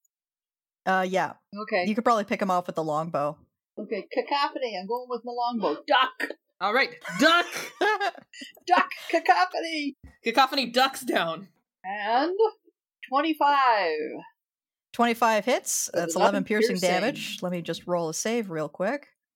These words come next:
Speaker 1: Does not succeed on its saving throw and turns to stone.
Speaker 2: Yay, teamwork.
Speaker 3: Teamwork!
Speaker 1: Okay, and, uh, I think that's everybody who gets to go during the surprise round, so now we're gonna roll initiative.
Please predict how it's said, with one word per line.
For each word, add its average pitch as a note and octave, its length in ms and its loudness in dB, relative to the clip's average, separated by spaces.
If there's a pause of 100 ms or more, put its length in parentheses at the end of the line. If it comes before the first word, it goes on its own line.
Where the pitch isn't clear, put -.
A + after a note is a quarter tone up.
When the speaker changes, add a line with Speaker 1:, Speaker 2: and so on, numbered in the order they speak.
Speaker 1:
Does F#3+ 120 0
not B3 200 2
succeed B3 300 0
on A3+ 100 2
its G3+ 120 -4
saving G#3+ 360 0
throw G3+ 340 2
and F#3+ 300 -2
turns F#3+ 300 0
to D#3+ 100 -6
stone. C#3+ 480 -2
Speaker 2:
Yay, A#3+ 560 2 (100)
teamwork. G3+ 460 -2 (440)
Speaker 3:
Teamwork! E4 680 0 (1080)
Speaker 1:
Okay, G3+ 540 0
and, F#3+ 500 0
uh, F#3+ 520 2 (300)
I F3 60 -4
think D#4 340 -6
that's F3+ 300 -2
everybody F3+ 840 -4
who F#3+ 80 -8
gets F#3+ 280 -2
to - 80 -6
go E3+ 520 -2 (180)
during E3+ 220 -4
the E3 80 -8
surprise B3+ 500 -2
round, F3 300 -2
so F3+ 140 -6
now A#3 240 -2
we're G3+ 100 -2
gonna E3 240 -6
roll D#3+ 240 -4
initiative. A3 640 -4